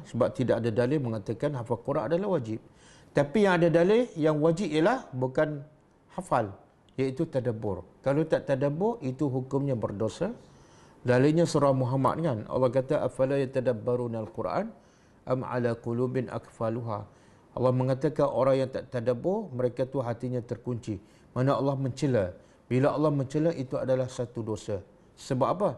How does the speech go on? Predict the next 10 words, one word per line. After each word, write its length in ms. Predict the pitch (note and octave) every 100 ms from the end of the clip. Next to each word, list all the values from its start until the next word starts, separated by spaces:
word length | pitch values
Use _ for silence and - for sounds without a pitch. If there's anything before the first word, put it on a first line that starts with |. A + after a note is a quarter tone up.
| - _ _ _ _ _ _ -
Sebab 400 | C3 A#2+ B2+ -
tak 240 | C#3 -
tadabbur, 400 | A#2+ A2+ A#2 A#2
bukan 320 | G2+ A#2 A#2+
tak 240 | G#2+ A2 G2
hafal. 240 | G#2+ F#2 E2 _ _ _ _ _ _ _ _ _ _
Kemudian, 640 | - F#3 G#3+ C#3 A#2+ A2 G#2 - _ _ _ _
dia 160 | - C3+
kata, 640 | D3 D#3 F3+ E3+ D3 A#2+
"Saya 160 | A#2 D3+